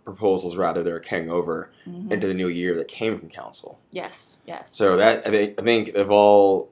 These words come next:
Speaker 1: of all the different issues we think about, we're looking at the next year, uh,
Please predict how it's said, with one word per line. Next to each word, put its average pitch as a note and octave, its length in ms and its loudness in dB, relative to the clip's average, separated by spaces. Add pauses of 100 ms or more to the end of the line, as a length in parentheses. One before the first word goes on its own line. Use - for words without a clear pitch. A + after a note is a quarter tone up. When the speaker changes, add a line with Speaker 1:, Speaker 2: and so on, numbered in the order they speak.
(200)
Speaker 1:
of G2 100 -4
all G#2 220 6
the G#2 60 2
different F#2 260 -2
issues F#2 260 -6
we F2 60 -12
think F2+ 180 -6
about, F2 220 -4
we're F2 140 -4
looking F#2 260 -8
at - 20 -4
the F2 80 -4
next E2+ 320 -8
year, F2 400 -4 (760)
uh, F#2 80 -14